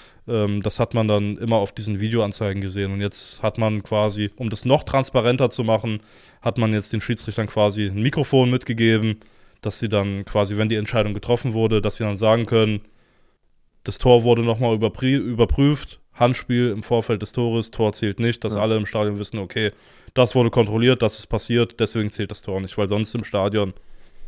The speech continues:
Speaker 1: hast du immer keinen Plan gehabt, was sie da jetzt genau, welche Situation die kontrollieren.
Speaker 2: Ja,
Speaker 1: Und,
Speaker 2: okay.
Speaker 1: äh, man hat sich das so ein bisschen aus den U S A abgeguckt, in der N F L, da haben die Schiedsrichter, das ist da gang und gäbe, die sind immer verbunden mit dem Stadion. Wenn die irgendwelche Entscheidungen treffen, dann sagen sie das dem,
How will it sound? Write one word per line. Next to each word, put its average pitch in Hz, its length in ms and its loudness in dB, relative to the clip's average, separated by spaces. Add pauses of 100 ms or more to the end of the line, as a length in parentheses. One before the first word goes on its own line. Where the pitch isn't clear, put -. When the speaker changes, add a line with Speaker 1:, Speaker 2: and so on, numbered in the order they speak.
(100)
Speaker 1:
hast - 180 -8
du 113 40 -2
immer 101 120 0
keinen 101 180 -2
Plan 104 260 0
gehabt, 95 220 -2
was 98 120 -6
sie 107 80 -4
da 95 100 -2
jetzt 95 160 -4
genau, 98 220 -2
welche 104 240 0
Situation 110 500 -4
die 113 80 0
kontrollieren. 101 540 -4
Speaker 2:
Ja, 98 160 -2
Speaker 1:
Und, 95 200 -6
Speaker 2:
okay. 95 140 -2
Speaker 1:
äh, 95 40 -4 (420)
man 107 120 0
hat 117 120 4
sich - 100 -12
das 113 140 0
so 123 80 -4
ein 110 80 -2
bisschen 110 260 -2
aus 104 140 0
den 117 120 -6
U 107 120 -6
S 104 100 -4
A 117 160 2
abgeguckt, 117 420 -6
in 107 80 -4
der 101 100 -4
N 107 80 -6
F 104 120 -8
L, 110 340 0
da 104 220 -2
haben 101 220 -4
die 101 240 -6
Schiedsrichter, 104 580 -6
das 95 180 -10
ist - 120 -14
da 107 80 0
gang 101 220 0
und 98 60 -6
gäbe, 120 320 2 (340)
die 110 80 -4
sind 101 100 -6
immer 110 160 0
verbunden 110 380 -2
mit 104 100 -4
dem 101 100 -6
Stadion. 113 540 2
Wenn 104 120 -2
die 104 80 -4
irgendwelche 104 360 -2
Entscheidungen 104 380 -4
treffen, 101 360 -6
dann 92 240 -2 (380)
sagen 98 280 0
sie 98 100 -6
das 95 200 -8
dem, 90 320 -4